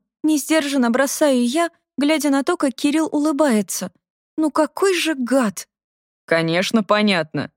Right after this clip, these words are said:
Speaker 2: И, конечно, хочу. Но всему свое время.
Speaker 1: Значит, я правильно думаю?
Speaker 2: О чем ты еще думаешь?
Speaker 1: О том, что тебе точно знать не стоит. Ты только издеваться будешь.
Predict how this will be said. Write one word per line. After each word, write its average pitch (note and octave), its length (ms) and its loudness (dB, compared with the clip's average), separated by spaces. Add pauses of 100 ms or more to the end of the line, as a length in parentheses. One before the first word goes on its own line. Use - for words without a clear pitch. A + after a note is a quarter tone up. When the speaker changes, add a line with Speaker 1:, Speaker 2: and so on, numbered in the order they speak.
(200)
Speaker 2:
И, F3 100 0
конечно, E3+ 520 0
хочу. G#3 600 -2 (360)
Но D#3 240 -2
всему D3+ 380 -2
свое E3 380 0
время. F3+ 480 0 (480)
Speaker 1:
Значит, C4+ 480 -2
я C4 160 -2
правильно C#4 540 0
думаю? F#3+ 480 -2 (580)
Speaker 2:
О D3+ 100 -2
чем C4 260 0
ты D#3+ 100 0
еще D3+ 460 0
думаешь? A3+ 600 2 (680)
Speaker 1:
О B3+ 120 -2
том, E4 340 -4
что C4 280 -4
тебе C#4 300 -4
точно D#4 440 -2
знать C4+ 240 -2
не D#4 140 -2
стоит. A3+ 560 -2 (320)
Ты D4+ 120 -4
только D#4+ 280 0
издеваться C#4+ 540 0
будешь. G3+ 500 -2